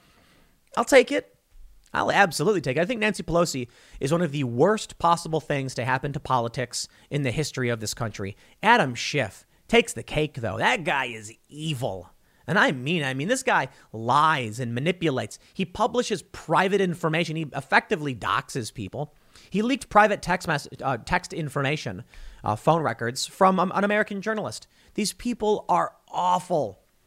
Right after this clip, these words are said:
And what's the worst thing we get with Rand Paul? And, like, you know, uh, the left really doesn't like him. That's why I bring it up. They don't like his policy opinions. Look,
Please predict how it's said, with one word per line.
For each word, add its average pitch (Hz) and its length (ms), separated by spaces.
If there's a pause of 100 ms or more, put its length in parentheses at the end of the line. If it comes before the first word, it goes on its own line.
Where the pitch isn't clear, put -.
(300)
And 247 120
what's 285 160
the 285 120
worst 269 320
thing 269 180
we 262 140
get 226 160
with 220 160
Rand 190 380
Paul? 160 440
And, 127 160
like, 120 280 (300)
you 143 80
know, 127 200
uh, 120 260
the 127 100
left 175 200
really 165 160
doesn't 131 160
like 123 160
him. 120 80
That's 147 120
why 143 80
I 123 40
bring 120 180
it 113 60
up. - 260 (640)
They 151 80
don't 170 140
like 160 160
his 143 80
policy 147 340
opinions. 196 560 (380)
Look, 131 260